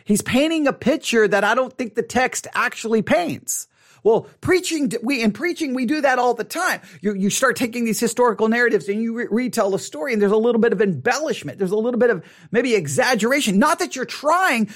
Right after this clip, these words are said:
but you're trying to tell the story. You're either trying to make it dramatic, you're trying to make it funny. And it's like, well, once we start doing that, we're not saying, "Thus saith the Lord." I mean, think of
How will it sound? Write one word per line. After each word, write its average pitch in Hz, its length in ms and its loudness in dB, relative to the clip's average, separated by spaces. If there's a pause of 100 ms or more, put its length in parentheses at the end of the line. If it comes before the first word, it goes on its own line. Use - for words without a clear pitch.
but 214 120 0
you're 262 80 -4
trying 277 280 0
to 240 40 -6
tell 262 220 2
the 220 80 0
story. 254 320 2
You're 165 140 -2
either 185 180 2
trying 196 160 -2
to 190 40 -4
make 196 120 -4
it 190 80 0
dramatic, 214 420 0
you're 151 80 -12
trying 175 140 2
to 175 80 2
make 190 140 0
it 233 100 -4
funny. 180 380 -2 (220)
And 220 240 0 (220)
it's 190 140 0
like, 233 180 0
well, 180 300 2 (140)
once 285 240 2
we 311 120 -2
start 262 240 0
doing 381 220 2
that, 233 160 0
we're 311 140 2
not 415 180 2
saying, 233 300 2
"Thus 165 200 0
saith 135 320 -2
the 139 100 -2
Lord." 135 500 0 (720)
I 262 80 2
mean, 269 160 2
think 349 380 -2
of 285 180 -2